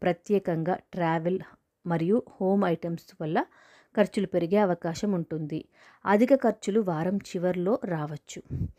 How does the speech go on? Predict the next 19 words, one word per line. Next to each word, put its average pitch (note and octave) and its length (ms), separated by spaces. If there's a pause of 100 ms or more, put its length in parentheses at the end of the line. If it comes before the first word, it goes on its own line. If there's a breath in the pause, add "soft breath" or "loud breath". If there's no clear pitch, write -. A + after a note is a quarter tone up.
(260 loud breath)
ఇక A3+ 80 (180)
ఈ A3+ 160
వారం G#3 480
ముఖ్య - 320
శుభ E3+ 220
సంకేతం F3 580
ఏంటి E3+ 380
అంటే, D#3+ 420 (340 soft breath)
మీకు B3 420 (180)
కలల్లో A3+ 580 (100)
నీళ్లు, G#3+ 800
నది, F3 520 (220)
వర్షం F3+ 420
కనిపిస్తే E3+ 760 (300)
ఇది G#3+ 140
శుభ F#3 260
ఫలితాల F3+ 480
సూచనగా E3+ 600
భావించండి. D#3 800